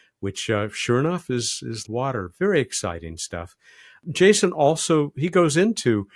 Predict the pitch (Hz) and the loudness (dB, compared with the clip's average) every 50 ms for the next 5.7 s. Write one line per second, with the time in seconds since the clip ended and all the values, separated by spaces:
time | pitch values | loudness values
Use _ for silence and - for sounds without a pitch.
0 | - - _ _ _ _ - 139 139 139 127 120 113 117 127 160 196 196 139 98 | -20 -20 _ _ _ _ 2 4 4 4 4 2 2 2 2 2 2 2 0 0
1 | 92 90 87 107 113 113 107 101 104 101 95 98 101 98 95 95 95 - - - | -2 -4 -6 -4 -4 -2 -2 -2 -2 -2 -2 -2 -4 -4 -4 -6 -8 -6 -2 0
2 | 123 131 139 110 98 87 - - - - 82 - - - 90 82 80 78 78 85 | 2 2 0 0 -4 -4 -4 -6 -6 -6 -8 -8 -8 -8 -8 -8 -8 -8 -8 -10
3 | 104 127 - - 82 80 82 _ _ - 87 80 82 - - 90 90 - - - | -10 -10 -12 -12 -14 -14 -16 _ _ -16 -14 -14 -14 -12 -12 -12 -10 -8 -8 -6
4 | 104 98 - 113 110 107 107 - - 208 202 - 170 147 123 123 120 110 98 90 | -6 -6 -4 -2 -2 -2 0 0 0 0 0 2 0 0 0 0 0 0 0 -2
5 | 85 - - 113 98 101 95 90 90 85 85 85 87 | -4 -2 -2 -2 0 -2 -2 -4 -4 -6 -6 -8 -10